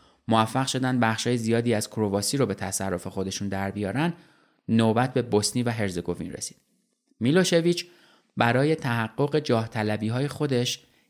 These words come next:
این بار فرمان حمله به بوسنی رو صادر می‌کنه. هدف از این حمله اخراج مسلمونا از بوسنی و پاکسازی نژادی تو این ایالت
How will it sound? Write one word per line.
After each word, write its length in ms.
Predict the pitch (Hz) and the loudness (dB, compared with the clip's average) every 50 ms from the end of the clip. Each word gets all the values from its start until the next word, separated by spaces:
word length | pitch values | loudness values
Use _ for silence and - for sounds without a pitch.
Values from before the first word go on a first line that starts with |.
| _ _ | _ _
این 300 | - 120 117 113 110 110 | 0 2 4 4 4 2
بار 220 | 113 120 127 143 | 2 2 2 0
فرمان 520 | 139 139 - 117 107 104 104 110 117 123 131 | 0 -2 -2 -2 0 0 0 0 0 0 -2
حمله 360 | 127 123 117 107 107 113 117 | -2 -2 -2 -2 0 0 0
به 80 | 120 113 | -2 0
بوسنی 380 | 120 98 101 98 - - 107 | 0 -2 -2 -2 -2 -4 -4
رو 100 | 90 87 | -4 -4
صادر 380 | 95 - - 90 90 - - - | -6 -6 -8 -8 -8 -8 -10 -10
می‌کنه. 360 | - - - - - - - _ _ _ _ _ _ _ _ _ _ | -12 -16 -18 -18 -20 -20 -20 _ _ _ _ _ _ _ _ _ _
هدف 320 | - - 139 156 190 180 - | -6 -4 -2 0 2 2 2
از 120 | 170 156 | 2 2
این 100 | 165 165 | 2 2
حمله 420 | 156 156 151 151 147 151 151 147 - - - - _ _ _ _ _ - | 2 2 2 2 2 2 2 0 -4 -12 -20 -20 _ _ _ _ _ 2
اخراج 400 | 127 120 117 - 123 131 131 127 | 2 2 2 2 2 2 2 4
مسلمونا 600 | 131 123 117 113 - 117 110 107 110 110 113 123 | 2 2 2 0 0 0 0 0 0 0 0 -2
از 240 | 120 113 113 104 - | -2 -2 -4 -4 -4
بوسنی 360 | 104 104 107 - - 143 147 | -4 -4 -4 -2 -2 -2 -2
و 220 | 143 143 139 143 139 139 - - _ _ _ _ - | 0 0 -2 -2 -4 -6 -12 -20 _ _ _ _ -2
پاکسازی 640 | - 107 104 - - - 107 104 95 104 113 117 | 0 0 0 0 0 0 0 0 0 0 0 0
نژادی 380 | 117 110 104 95 101 101 95 104 | 2 0 0 0 0 -2 -2 -4
تو 120 | - - | -4 -4
این 120 | 95 85 62 | -4 -4 -4
ایالت 360 | 76 80 82 90 85 90 | -4 -6 -6 -6 -8 -10